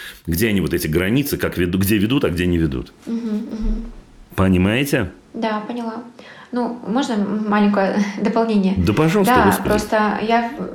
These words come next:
Speaker 2: может быть, поняла даже, в чем проблема. То есть она вот год назад ходила в, в, в другой, да, сад, и там ее очень сильно захваливали. Ну, то есть там «ты самая лучшая», потому что она была постарше всех и говорила лучше всех. То есть всегда главная роль,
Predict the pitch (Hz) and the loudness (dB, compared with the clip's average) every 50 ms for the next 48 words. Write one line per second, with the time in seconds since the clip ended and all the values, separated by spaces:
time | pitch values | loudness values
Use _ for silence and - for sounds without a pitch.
0 | 190 185 190 202 226 233 226 226 220 - 240 233 262 269 254 226 196 190 190 202 | -8 -6 -2 0 0 2 2 2 0 2 2 4 6 6 6 6 6 4 2 0
1 | 202 - - 220 202 208 226 202 226 302 349 339 277 - 220 - 226 220 226 220 | -2 -4 -2 -2 -2 0 -2 -2 0 0 0 0 0 -2 -2 -4 -2 -2 -2 -2
2 | 214 202 226 240 240 226 226 240 233 233 240 226 202 208 226 220 214 214 - - | -2 0 0 0 2 2 2 2 2 0 0 -2 0 0 0 0 0 -2 -6 -12
3 | - - 202 220 214 190 - - 233 208 247 - 302 392 392 - 240 254 - - | -10 -6 -2 -2 -2 -2 -4 -6 -2 0 2 4 4 4 4 4 4 2 0 0
4 | 233 202 185 190 - - - - - - - 202 269 302 311 285 269 247 - 254 | 0 0 0 0 -2 -8 -12 -16 -10 -8 -2 0 2 2 4 4 4 4 6 4
5 | 294 302 - 262 - - 262 262 240 226 226 226 - 226 220 208 196 190 180 170 | 4 4 2 -2 0 0 0 2 2 2 0 0 2 2 4 4 6 4 4 2
6 | 170 160 170 190 220 220 214 202 202 - - 190 180 185 - - - - - - | 0 0 0 0 0 2 0 0 -2 0 0 0 0 -2 -4 -8 -14 -18 -6 -4
7 | 233 226 - - 226 226 226 220 233 269 302 311 - - 214 214 220 - 220 226 | -2 0 2 2 2 4 4 4 4 4 4 2 2 0 0 -2 0 0 0 0
8 | 226 233 233 220 240 226 233 233 233 233 240 226 - - 240 240 - - 240 - | 0 0 0 0 0 2 2 2 2 2 0 -2 0 0 0 0 0 -2 -6 -6
9 | - - 320 370 359 - - - 220 220 220 208 214 214 226 220 220 208 190 185 | -2 0 0 0 0 -2 -4 -2 0 0 2 4 4 4 4 4 4 4 4 2
10 | 175 175 175 - - - - - 180 - - 180 - - 190 202 208 220 226 214 | 0 0 -4 -6 -6 -6 -4 -4 -4 -4 -4 -6 -6 -4 -2 0 2 2 2 4
11 | 220 226 226 220 226 226 226 202 202 208 220 226 226 | 2 2 2 2 2 2 2 4 4 4 4 2 2